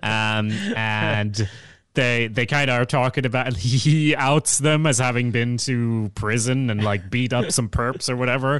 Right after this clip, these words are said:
Speaker 2: Uh, and Daniel's annoyed that he tells his wife, and he's like, "I'm not gonna lie to your wife, are you?" <laughs> Uh,
Speaker 1: And the bit
Speaker 2: and,
Speaker 1: with,
Speaker 2: uh,
Speaker 1: like,
Speaker 2: all
Speaker 1: the
Speaker 2: yeah.
Speaker 1: pretzels or the combos, whatever he's eating.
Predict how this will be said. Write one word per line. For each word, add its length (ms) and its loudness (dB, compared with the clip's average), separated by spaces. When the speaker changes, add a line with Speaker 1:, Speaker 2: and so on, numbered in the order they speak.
Speaker 2:
Uh, 60 -4
and 380 0
Daniel's 440 2
annoyed 440 2
that 100 0
he 140 0
tells 300 0
his 160 -2
wife, 360 0
and 80 0
he's 100 -2
like, 120 0
"I'm 60 0
not 120 4
gonna 120 0
lie 280 0
to 80 -2
your 140 -2
wife, 320 0
are 60 2
you?" 260 2
<laughs> 40 0
Uh, 420 0
Speaker 1:
And 160 0
the 40 2
bit 120 0
Speaker 2:
and, 220 0
Speaker 1:
with, 120 4
Speaker 2:
uh, 80 2
Speaker 1:
like, 200 2
Speaker 2:
all 120 0
Speaker 1:
the 480 2
Speaker 2:
yeah. 80 -4
Speaker 1:
pretzels 720 2
or 80 2
the 100 -4
combos, 600 2
whatever 260 -2
he's 180 -2
eating. 460 0